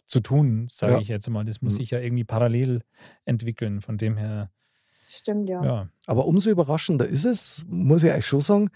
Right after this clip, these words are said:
Speaker 2: wenn man sich di-, den Dialekt so anhört mit diesem Nachklang und das
Speaker 1: Mhm.
Speaker 2: Wo und Bo und Ho und so weiter. Das klingt eigentlich nicht nach einer geschlossenen Gemeinschaft.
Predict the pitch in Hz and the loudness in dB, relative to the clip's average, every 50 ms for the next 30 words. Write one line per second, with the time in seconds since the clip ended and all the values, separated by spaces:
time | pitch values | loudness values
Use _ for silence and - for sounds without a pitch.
0 | - - - - _ _ - 135 147 131 143 160 - - _ - 143 - - 143 | -10 -20 -20 -20 _ _ 2 4 4 4 4 2 -2 -2 _ -2 0 2 2 2
1 | 139 127 143 139 123 123 135 147 - - - - 139 147 170 185 151 - 147 120 | 2 4 6 6 6 6 6 4 2 -4 -4 -2 0 2 2 2 2 0 0 0
2 | 131 123 117 120 107 98 101 139 147 - - - 143 156 165 170 175 160 120 110 | 0 -2 0 2 2 2 2 2 0 -4 -2 2 4 6 6 6 4 2 2 2
3 | 113 107 98 104 110 120 120 131 147 165 180 190 196 196 196 190 180 - 110 98 | 2 2 2 2 2 6 8 8 10 10 8 6 6 4 2 0 0 -2 -4 -6
4 | 92 - _ 127 123 143 165 185 196 214 196 117 98 90 113 127 151 185 220 - | -6 -4 _ 4 6 6 6 6 4 2 0 -2 0 4 4 4 6 4 4 0
5 | 151 - 160 139 139 143 147 - 175 170 - - - - - - - - 139 117 | 0 0 2 4 4 4 4 4 0 0 0 -4 -12 -20 -20 -20 -2 2 2 2
6 | - - - 185 240 247 - - - 151 160 156 143 123 - - 117 127 180 190 | 2 4 6 6 6 6 2 -2 0 2 2 2 2 0 2 4 6 6 6 6
7 | - 180 160 170 160 - - - 131 170 - - 202 190 165 180 170 175 208 247 | 6 4 4 4 4 2 4 4 6 4 6 4 2 2 4 4 4 4 2 2
8 | - - 80 - - - - | 0 -2 -4 -6 -8 -12 -16